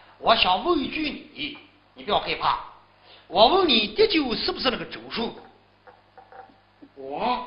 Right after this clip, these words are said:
Speaker 1: 啊。
Speaker 2: 哎呀，我看这人呀，也是刚刚直直，一脸的英雄气势。罢了，我看多一个朋友多一条路，说罢我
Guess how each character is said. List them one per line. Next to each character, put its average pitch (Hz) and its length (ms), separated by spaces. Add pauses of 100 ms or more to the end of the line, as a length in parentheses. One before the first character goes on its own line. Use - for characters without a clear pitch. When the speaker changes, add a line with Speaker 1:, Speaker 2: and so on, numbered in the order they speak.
Speaker 1:
啊。 175 340 (640)
Speaker 2:
哎 190 80
呀， 175 500
我 165 120
看 240 280
这 196 80
人 202 240
呀， 175 300 (720)
也 277 140
是 330 120
刚 294 300
刚 233 200
直 285 100
直， 220 560 (640)
一 254 240
脸 277 180
的 285 60
英 254 300
雄 269 220
气 302 260
势。 - 80 (500)
罢 226 220
了， 185 80 (440)
我 220 120
看 285 200
多 277 220
一 311 60
个 294 80
朋 254 280
友 240 200
多 202 160
一 254 140
条 208 180
路， 226 220 (440)
说 208 120
罢 - 180
我 - 100